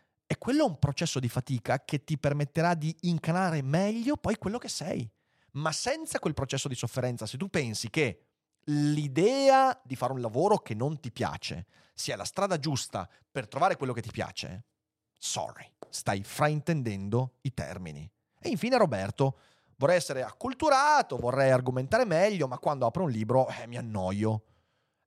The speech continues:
Ma chi ha mai detto che la noia non debba essere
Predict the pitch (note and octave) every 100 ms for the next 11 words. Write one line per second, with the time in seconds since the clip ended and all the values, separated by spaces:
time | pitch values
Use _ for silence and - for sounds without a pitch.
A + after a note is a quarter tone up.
0 | - - - F#3+ E3 G#2 G2+ B2+ - D#3
1 | D3 G#2 A2 C3+ C3 D#3 D#3+ C#3+ - _
2 | _ _ - B2 B2+ D3+ A2+ A#2 D#3 C3
3 | G2+